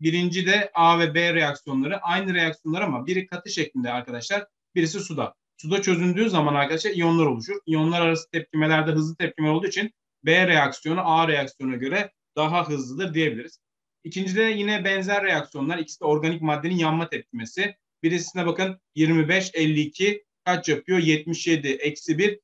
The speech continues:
yetmiş altı tane bağ var arkadaşlar. Yetmiş altı tane sigma bağ var. Yani bunların kopması, oluşması zaman gerektirdiği için o yüzden nedir? Yine B reaksiyonu A reaksiyonundan hızlıdır.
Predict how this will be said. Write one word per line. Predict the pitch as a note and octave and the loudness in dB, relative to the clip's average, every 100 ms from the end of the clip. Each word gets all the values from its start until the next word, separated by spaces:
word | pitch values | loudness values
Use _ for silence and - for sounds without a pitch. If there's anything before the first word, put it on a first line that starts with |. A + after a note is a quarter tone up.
| _ | _
yetmiş | C3 D3 D3+ F3+ F#3 | -4 -2 -2 -4 0
altı | F3 E3+ - | 2 0 2
tane | F#3 F3+ D#3+ | 0 2 4
bağ | E3 D3+ | 4 4
var | C3 | 2
arkadaşlar. | A#2+ B2+ A#2 | -2 -4 -8
Yetmiş | A#2+ C3+ - D#3 | -6 -8 -6 -4
altı | C3 B2+ | -4 -4
tane | C3+ D#3+ F#3 | -4 -2 -2
sigma | F3 D3 C3+ B2 | -4 -4 -2 -2
bağ | A#2 | -2
var. | E3 G3 _ _ - | -4 -4 _ _ -2
Yani | C#3+ C#3+ B2 | 0 0 -2
bunların | C3+ D#3 D#3+ E3+ | 0 2 2 0
kopması, | D#3+ D#3 D3+ D3 E3+ | 0 0 -2 -2 -2
oluşması | D3 D3+ D#3 D3+ E3+ | 0 0 -2 -6 -6
zaman | D3 D3+ E3 D#3 | -4 2 4 4
gerektirdiği | D3+ D3+ D3 D#3 | 2 -2 -6 -6
için | E3+ F3 G#3 _ - | -4 -6 -8 _ -2
o | D3+ | 0
yüzden | D3 D#3 D#3 | 2 2 2
nedir? | C#3 F3+ | 2 2
Yine | D#3+ D3+ C3+ | 4 2 4
B | D#3 D3+ | 4 4
reaksiyonu | C#3 B2 - B2 E3+ F#3+ | 2 0 -6 -4 -4 -2
A | C#3+ D3+ C#3+ | 2 2 2
reaksiyonundan | C3 A#2+ D#3 F#3 C#3+ | -2 -4 -4 -2 -2
hızlıdır. | B2+ G3 | -2 -6